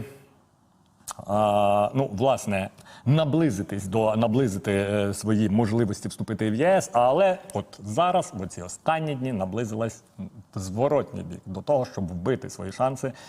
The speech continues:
на відкриття змістовних вступних переговорів з Євросоюзом. Київ має тут контраргумент. Мовляв, пауза в русі до Є С — це провина Євросоюзу, а не України. Мовляв, ми ж все виконали, але вперлися в вето Угорщини. Ну і, е, в принципі,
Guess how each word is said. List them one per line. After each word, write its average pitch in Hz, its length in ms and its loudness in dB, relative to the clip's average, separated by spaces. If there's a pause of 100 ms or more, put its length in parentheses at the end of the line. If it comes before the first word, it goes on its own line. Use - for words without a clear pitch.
(200)
на 131 80 2
відкриття 131 460 0
змістовних 104 560 0
вступних - 360 -6
переговорів 95 500 0
з 82 80 -10
Євросоюзом. 92 680 -6
Київ 139 220 0
має 113 200 4
тут - 160 -8
контраргумент. 98 840 -2
Мовляв, 101 320 0 (360)
пауза 143 400 2
в 98 80 0
русі 120 240 0
до 104 120 2
Є 120 140 4
С — - 160 -4
це 151 140 2
провина 151 460 2
Євросоюзу, 151 920 2
а 160 120 2
не 156 140 2
України. 117 580 0
Мовляв, 117 320 2
ми 170 180 4
ж - 120 -8
все 151 260 2
виконали, 95 640 2 (280)
але 208 160 4
вперлися 143 500 0
в 95 40 0
вето 110 340 0
Угорщини. 107 480 0
Ну 208 140 4
і, 131 160 4
е, 107 520 2 (880)
в - 100 -20
принципі, 110 580 0